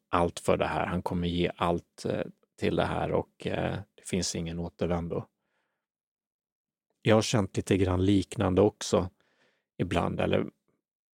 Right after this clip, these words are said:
på ett sätt bara indirekt också, att även om det är väldigt jobbigt, även om det är svårt och även fast jag kan känna så här, "Ja, men nu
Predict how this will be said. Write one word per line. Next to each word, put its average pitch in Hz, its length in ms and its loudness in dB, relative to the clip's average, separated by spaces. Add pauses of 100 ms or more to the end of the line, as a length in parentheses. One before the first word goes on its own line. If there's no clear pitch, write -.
(360)
på 113 80 6
ett 107 120 4
sätt - 400 0
bara 95 280 4
indirekt 104 800 2
också, - 300 -2
att - 400 -4 (1900)
även 98 380 4
om 92 180 2
det 92 100 4
är 87 60 4
väldigt 92 380 2
jobbigt, 98 440 2
även 92 200 0
om 90 80 -2
det 87 60 -6
är - 20 -6
svårt 107 580 2
och 95 60 6
även 92 440 -2
fast - 200 -6
jag 87 80 -8
kan 90 120 -6
känna 87 320 -4
så - 120 -6
här, 107 60 -2
"Ja, 90 100 0
men 92 160 -4
nu 92 280 -2